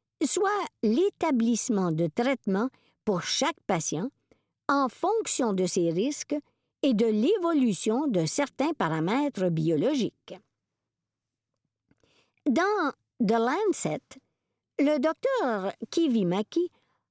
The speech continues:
a montré, grâce à des tests sanguins mesurant des centaines de protéines dans le sang, que celles-ci sont liées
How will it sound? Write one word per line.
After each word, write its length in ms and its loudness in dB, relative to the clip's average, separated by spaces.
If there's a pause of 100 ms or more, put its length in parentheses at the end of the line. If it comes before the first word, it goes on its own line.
(100)
a 140 2
montré, 500 0 (320)
grâce 480 -2
à 80 0
des 200 0
tests 520 -2
sanguins 560 0 (460)
mesurant 840 2
des 220 -2
centaines 680 0
de 220 0
protéines 800 0
dans 140 -2
le 100 -2
sang, 220 -4 (1040)
que 120 0
celles-ci 540 -2
sont 220 0
liées 520 2